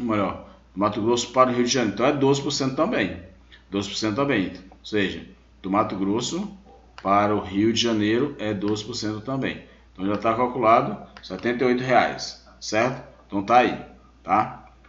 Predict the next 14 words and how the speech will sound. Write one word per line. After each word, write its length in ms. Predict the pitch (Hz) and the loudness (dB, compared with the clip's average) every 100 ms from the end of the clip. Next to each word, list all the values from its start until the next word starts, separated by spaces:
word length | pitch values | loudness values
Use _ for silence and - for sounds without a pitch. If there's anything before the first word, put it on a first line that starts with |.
| _ | _
Agora 420 | 92 120 123 135 | -2 6 8 8
a 40 | 127 | 6
Companhia 680 | 147 123 139 143 170 170 - | -2 0 4 8 8 6 2
Uva 360 | 143 151 165 | 4 6 4
vendeu 500 | 151 160 120 120 143 | 4 2 2 4 4
maracujá 640 | 147 147 135 139 110 117 127 | 6 4 4 0 -4 0 2
para 220 | 135 131 | 2 0
a 60 | - | 0
Companhia 460 | 127 - 117 123 | -8 -4 -2 0
Morango 800 | 120 147 135 113 120 110 82 73 65 - - - - _ | 2 2 4 4 2 0 -2 -10 -18 -20 -20 -20 -20 _
por 140 | 101 95 | -10 -8
três 360 | 110 127 143 | 2 4 4
e 60 | 156 | 2
quinhentos. 600 | 160 127 95 85 - - | -2 -2 -2 -4 -14 -18